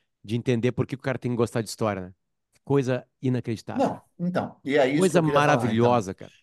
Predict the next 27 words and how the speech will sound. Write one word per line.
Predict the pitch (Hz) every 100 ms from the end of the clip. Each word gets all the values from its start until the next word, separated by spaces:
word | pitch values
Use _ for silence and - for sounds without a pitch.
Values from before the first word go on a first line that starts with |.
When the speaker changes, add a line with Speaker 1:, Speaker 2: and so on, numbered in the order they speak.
| -
Speaker 2:
Então, | 135 170 165
eu | 165 170 170
tenho, | 185 180 170 170
eu | 160 160 160
tenho | 170 170 170
uma | 160 160 160
ligação | 165 180 170 139
forte | 135 120 117
com | 160
história, | - 139 135 143
eu | 131
tenho | 135
uma | 131
ligação | 123 117 120 117
forte | 117 101 98
com | 143
a |
Globo, | 135 131 139
eu | 120
tenho | 120
uma | 117
ligação | 117 117 113 113
forte | - 107 107
com | - 113
o |
Bial, | 131 165 160 131 - _ _ -
né? | 87 98 107